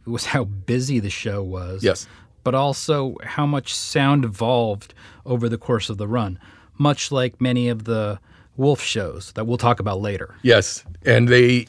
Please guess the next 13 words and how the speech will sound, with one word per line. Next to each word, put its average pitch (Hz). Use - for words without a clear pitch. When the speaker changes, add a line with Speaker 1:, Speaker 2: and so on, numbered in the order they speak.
Speaker 2:
what 131
happened 156
was 117
when 113
I 127
first 127
started 123
mixing 113
on 101
Hill 110
Street -
Blues, 104
the 98